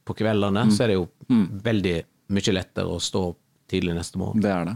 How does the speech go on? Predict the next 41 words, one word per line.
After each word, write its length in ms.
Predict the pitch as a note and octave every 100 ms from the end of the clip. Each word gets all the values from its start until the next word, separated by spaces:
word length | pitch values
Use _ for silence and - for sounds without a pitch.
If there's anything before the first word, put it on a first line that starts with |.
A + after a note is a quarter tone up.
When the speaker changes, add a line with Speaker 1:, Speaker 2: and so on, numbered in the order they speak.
| -
Speaker 2:
Når, 800 | C#3+ B2+ C3 C3+ C3 C3 B2+ B2+
det 100 | C#3
er 40 | C3
jo 100 | G#2
interessant. 360 | G2+ G2+ G2 -
Når, 180 | A#2 A#2
når 220 | B2+ B2+ A#2+
må 180 | A#2+ A#2+
du 20 |
legge 240 | A#2+ G#2+
deg 140 | F2+ F2+
for 100 | G#2+
å 40 |
stå 200 | - G#2
opp 120 | F2+
fem 720 | - F#2+ F2 F2 F2 F#2 G2 F#2+
ti 220 | G#2 F#2
eller 160 | F2 F#2
fem 220 | F#2+ F2+
førti, 360 | F#2 - - F#2
eller 160 | F#2
når 200 | F#2 E2+
du 520 | E2+ E2+ F2 F2+ B2
velger 220 | A#2 G2 A#2
å 60 |
Speaker 1:
Ja, 180 | F3 F3+
jeg, 160 | D#3+ - -
jeg 100 | F3+
må 200 | G3 F3
begynne 260 | D#3+ F3+
å 80 | F3+
skyve 300 | - G3 F3
litt 160 | D3+ -
på 80 |
det 60 | B2
nå, 80 | G2
for 80 | A#2+
jeg 60 | A#2
kjenner 240 | C#3+ C#3
at 120 | A2+
det 600 | G#2+ G2+ G2+ G2 G2 G2